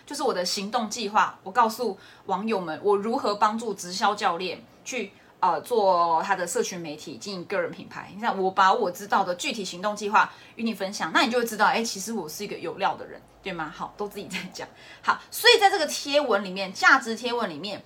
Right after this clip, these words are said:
你可以写哪些东西呢？第一个，你可以破题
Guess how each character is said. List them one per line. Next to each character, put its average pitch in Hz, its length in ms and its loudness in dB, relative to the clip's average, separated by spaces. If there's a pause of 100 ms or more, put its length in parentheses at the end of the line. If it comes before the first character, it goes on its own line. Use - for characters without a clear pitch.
(140)
你 196 160 -6
可 302 140 0
以 262 120 2
写 190 380 -4
哪 156 200 -8
些 262 200 0
东 269 180 2
西 277 200 -2
呢？ 247 260 -2 (240)
第 370 220 4
一 - 20 6
个， 311 140 6
你 214 180 -2
可 254 160 0
以 226 60 2
破 254 360 2
题 170 400 -8